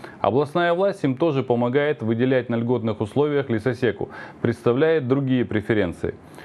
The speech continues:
Буквально накануне я с моими коллегами по областному собранию депутатов проверили, как идёт реализация этих инвестпроектов.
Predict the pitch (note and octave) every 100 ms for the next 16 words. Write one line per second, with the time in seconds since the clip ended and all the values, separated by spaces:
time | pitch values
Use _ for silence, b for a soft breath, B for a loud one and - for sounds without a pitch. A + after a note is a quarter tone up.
0 | B - G#2+ D3 C#3 C3+ C3 C3 C#3+ F#3+
1 | C#3+ A#2+ A#2+ B2+ A#2+ A#2 A2 C3+ C#3+ A#2+
2 | G#2 A2 A2 A2+ - A#2 G#2+ A2+ A2 B2
3 | A2 G#2 G#2 A2+ D#3+ E3+ D3 B B -
4 | F#3 G3 D#3 A#2 G2 F#2+ C3+ C3+ C3 A2+
5 | A2+ A#2 A2+ D3+ E3+ - B2+ C3 - G#2
6 | A2 A2 - G#2 E2 E2+